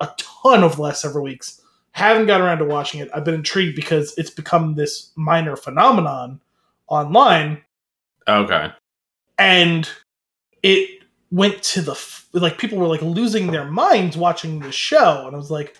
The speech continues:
Speaker 1: "What is the deal?" Now, I knew
Speaker 2: Right.
Speaker 1: the gist of what his stuff was all about 'cause I'd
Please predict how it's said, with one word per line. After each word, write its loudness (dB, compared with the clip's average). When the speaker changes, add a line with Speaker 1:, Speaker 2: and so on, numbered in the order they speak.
Speaker 1:
"What 2
is -8
the -16
deal?" 0
Now, 0
I 4
knew 0
Speaker 2:
Right. 4
Speaker 1:
the -2
gist -2
of -4
what 0
his -4
stuff -6
was -8
all -2
about -2
'cause -6
I'd 2